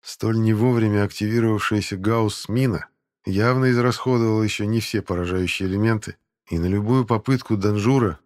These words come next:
покинуть неглубокую ямку, куда его отбросило ударом,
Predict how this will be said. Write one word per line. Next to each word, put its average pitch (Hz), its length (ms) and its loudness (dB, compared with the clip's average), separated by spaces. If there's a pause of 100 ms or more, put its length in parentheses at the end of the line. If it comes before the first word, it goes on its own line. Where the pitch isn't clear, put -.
(140)
покинуть 113 580 0
неглубокую 101 600 2
ямку, 95 320 2
куда 95 260 0
его 92 140 0
отбросило 95 460 -2
ударом, 101 360 0